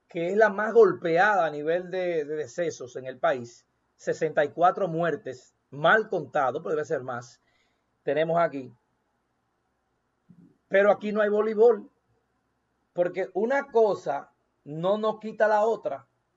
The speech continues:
El hecho de que se realice esto, que está perfecto, el hecho de que se, se, se dé un seguimiento directo a los dirigentes, a los atletas,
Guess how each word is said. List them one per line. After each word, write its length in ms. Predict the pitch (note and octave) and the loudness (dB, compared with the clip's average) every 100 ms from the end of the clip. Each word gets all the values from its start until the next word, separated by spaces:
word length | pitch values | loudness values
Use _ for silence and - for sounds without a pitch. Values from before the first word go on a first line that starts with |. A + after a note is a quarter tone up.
| _ _ _ _ _ | _ _ _ _ _
El 180 | - F3+ | -2 0
hecho 220 | A3 C4+ | 0 0
de 140 | B3+ B3 | 0 0
que 120 | A#3 | -2
se 120 | A3+ | -4
realice 540 | G#3 G3+ G3 A#3 A3+ G#3 | -2 -2 -2 -4 -4 -4
esto, 220 | G#3 F3 | -6 -8
que 80 | D3+ | -4
está 240 | F#3 G3 | -2 -2
perfecto, 720 | A3 D#3 - D#3+ - B3 - | -4 -6 -6 -6 -4 -6 -6
el 140 | - D#3 | -6 -4
hecho 200 | G3 A#3 | 0 0
de 120 | A3+ | -2
que 80 | G#3+ | -6
se, 340 | G#3 G3+ E3+ - _ _ | -8 -8 -8 -12 _ _
se, 380 | - F3+ E3+ - | -8 -6 -6 -8
se 220 | F3+ E3+ | -8 -6
dé 160 | F3+ | -4
un 180 | A3 A3 | -6 -6
seguimiento 880 | - A3+ G3+ F#3+ G#3 A#3 A3 G3 F#3 | -6 -6 -6 -6 -2 -2 -2 -4 -4
directo 380 | F3 F#3 F#3+ F3+ | -2 -4 -4 -4
a 40 | |
los 140 | E3+ E3 | -4 -6
dirigentes, 540 | E3+ E3 F3+ F3+ E3 | -8 -6 -6 -4 -2
a 20 | |
los 140 | E3 E3+ | -2 -2
atletas, 560 | E3 D#3+ F3+ F3 E3+ | -4 -4 -4 -4 -8